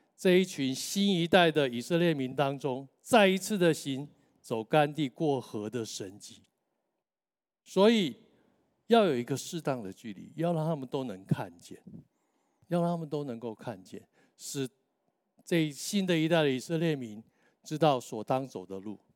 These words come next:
这条路他们从来没有走过。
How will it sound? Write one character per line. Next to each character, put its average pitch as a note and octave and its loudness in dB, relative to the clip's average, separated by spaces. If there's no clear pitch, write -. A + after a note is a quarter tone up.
这 C#3 0
条 A#2 -4
路 A#2 -8
他 B2 -6
们 A2 -10
从 G#2 -16
来 G2 -10
没 F#2+ -14
有 F#2 -14
走 - -20
过。 - -20